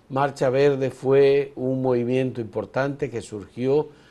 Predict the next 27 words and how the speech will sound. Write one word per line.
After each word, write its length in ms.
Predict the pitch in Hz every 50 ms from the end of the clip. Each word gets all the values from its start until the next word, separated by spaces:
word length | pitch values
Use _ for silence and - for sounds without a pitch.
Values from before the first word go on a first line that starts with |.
| _ _ -
a 100 | 120 -
partir 420 | - 117 - - - 151 170 170
del 200 | 151 135 110 95
caso 360 | - 120 117 - - - 113
de 120 | 101 95 85
Brecht. 540 | 82 104 127 147 147 147 - - - - _ _ _ _ _ _ _ _ _
Hay 300 | - 113 117 120 123 120
una 580 | 123 123 123 120 120 117 113 107 101 95 90 80 - _ _ _ _ _ _ _ _ _ -
demanda 640 | 120 135 139 127 139 156 170 180 180 165 160 139 123
de 80 | 127
la 120 | 117 110 101
sociedad 720 | - - 113 - - 131 113 104 104 117 131 156 165 165 - - - _ _ _ _ _ _ _ _ _ -
que, 380 | - 151 151 165 170 170 - - -
por 160 | - 170 165
supuesto, 600 | - - 185 156 - 156 147 143 - - - - 113
la 80 | 113
gente 340 | - - 127 123 110 123 120
tiene 260 | 113 117 110 113 123 110
la 80 | 110
expectativa, 760 | 101 - - 110 101 - 117 107 95 - 104 104 104 107 113
la 100 | 107 101
sociedad 540 | 101 - 101 92 - - 95 90 104 110 -
tiene 320 | - 92 95 95 98 98 90
la 240 | 78 - - - - _ _ _ _ _ _ -
expectativa 800 | 101 - - - 123 - - 135 120 - - 95 98 101 104 104
de 160 | 101 92 -
que, 200 | - 95 92 92